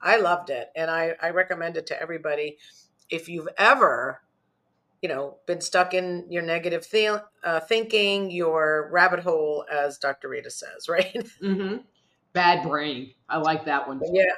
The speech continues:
Speaker 2: Wait, I have bad brain today. <laughs>
Speaker 1: Yeah. Well, it's funny because in my third book, it's called, um, Your Bullshit Is Your Blessing.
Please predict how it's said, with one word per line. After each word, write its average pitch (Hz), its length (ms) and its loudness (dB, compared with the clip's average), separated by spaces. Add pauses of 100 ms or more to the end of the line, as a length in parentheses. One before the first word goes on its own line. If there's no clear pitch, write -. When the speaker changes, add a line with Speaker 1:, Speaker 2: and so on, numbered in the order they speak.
(180)
Speaker 2:
Wait, 208 220 -4
I 196 100 6
have 202 200 2
bad 202 260 6
brain 196 240 -2
today. 151 640 -2
<laughs> - 40 -20 (840)
Speaker 1:
Yeah. 175 380 2 (260)
Well, 220 160 10
it's 226 180 4
funny 294 360 6
because 214 560 4 (180)
in 208 200 -2
my 220 220 4
third 196 400 4
book, 160 240 4
it's 165 160 -8
called, 156 500 0 (100)
um, 127 420 -8 (100)
Your 165 120 -6
Bullshit 185 340 4
Is 170 120 -2
Your 151 120 -8
Blessing. 180 460 0